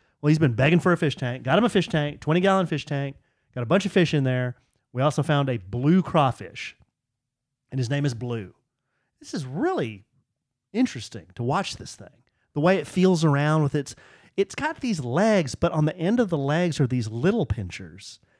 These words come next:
and it feels the rocks and all the cracks and everything with these little pinchers.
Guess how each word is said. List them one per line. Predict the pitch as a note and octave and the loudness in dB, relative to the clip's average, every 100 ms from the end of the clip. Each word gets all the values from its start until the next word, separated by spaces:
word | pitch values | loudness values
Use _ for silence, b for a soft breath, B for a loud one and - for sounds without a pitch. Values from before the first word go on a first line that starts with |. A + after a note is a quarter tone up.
| _ - | _ 0
and | E3 | 0
it | F3 - | 0 -6
feels | - G#3 B3+ A#3 F3+ D#3 | -2 2 2 0 -6 -4
the | D3 A#2 | -2 0
rocks | B2 C3+ F3 G3+ - - | 2 2 2 0 -6 -4
and | C#3 | 0
all | C3+ | 0
the | D#3+ | -2
cracks | - A2+ D3 F3+ - | -4 -2 0 -2 -2
and | D3+ | -2
everything | C#3 C#3 B2+ | -2 -2 -2
with | A#2+ | -2
these | B2+ | -6
little | A#2 G3 G#3 | -6 -6 -6
pinchers. | B2+ G2 | -8 -10